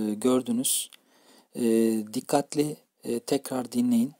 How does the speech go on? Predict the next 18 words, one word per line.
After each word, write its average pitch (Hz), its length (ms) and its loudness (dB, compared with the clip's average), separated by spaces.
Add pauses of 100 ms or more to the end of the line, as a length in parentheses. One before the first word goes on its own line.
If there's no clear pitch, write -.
(320)
Tekrar 131 360 0
etmenizi 117 420 -4
tavsiye 110 420 -6
ediyorum. 104 320 -12 (1000)
Teşekkür 151 420 0
ederim 131 380 -2
sabırla 120 460 0
dinlediğiniz 113 560 -2
için. 117 280 -10 (880)
E, 120 300 0
değerli 147 320 2
izleyiciler, 127 760 -4 (100)
bu 151 400 -8 (280)
derslerden, 120 760 -2 (260)
bu 131 160 -6
kanaldan 123 600 -2
haberi 127 460 -4
olmayan, 120 540 -4